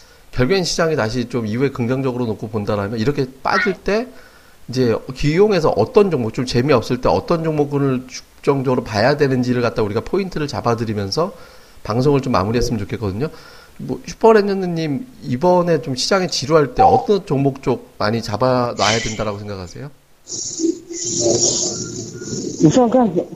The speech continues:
Speaker 2: 그냥
Speaker 1: 예.
Speaker 2: 그 가장 실적이 잘 나와줄 것 같고, 그 실적을 기본적으로 했을 때, 그 전방 산업이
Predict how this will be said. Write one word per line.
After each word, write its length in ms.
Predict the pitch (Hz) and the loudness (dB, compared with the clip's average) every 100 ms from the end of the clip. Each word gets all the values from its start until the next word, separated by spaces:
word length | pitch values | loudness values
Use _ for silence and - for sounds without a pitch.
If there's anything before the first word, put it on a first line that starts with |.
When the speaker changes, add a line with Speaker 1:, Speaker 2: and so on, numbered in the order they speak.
| - | -6
Speaker 2:
그냥 640 | 247 254 247 202 147 131 | 4 6 6 4 2 0
Speaker 1:
예. 220 | 127 85 78 | -4 -6 -2
Speaker 2:
그 760 | 160 147 143 143 143 139 135 127 - - _ _ - | 6 8 10 8 8 8 6 4 -4 -20 _ _ -18
가장 380 | - 160 247 262 | -2 2 4 4
실적이 960 | 240 - 339 - 330 285 294 170 135 117 | 0 -2 -4 0 0 2 4 4 2 -2
잘 200 | - 185 | 2 6
나와줄 400 | 202 180 190 190 | 8 8 6 0
것 100 | 214 | -4
같고, 600 | 156 147 - 151 120 113 - - - - - - | -2 -2 -2 2 2 -2 -14 -20 -20 -20 -20 -8
그 80 | 160 | -8
실적을 760 | - 269 294 277 269 208 240 233 | -6 0 6 8 6 8 6 6
기본적으로 880 | 190 226 240 240 247 233 220 - - - | 0 0 2 0 8 10 10 6 -8 -14
했을 260 | 233 262 233 | -10 -8 -2
때, 300 | 247 247 254 - - - - - - - | 6 6 6 0 -20 -20 -20 -20 -20 -4
그 480 | 170 175 175 - - - - - | 4 6 6 2 -8 -18 -20 -8
전방 320 | - - 294 | -4 2 2
산업이 760 | 302 320 277 277 180 170 - | 4 2 4 2 2 0 -6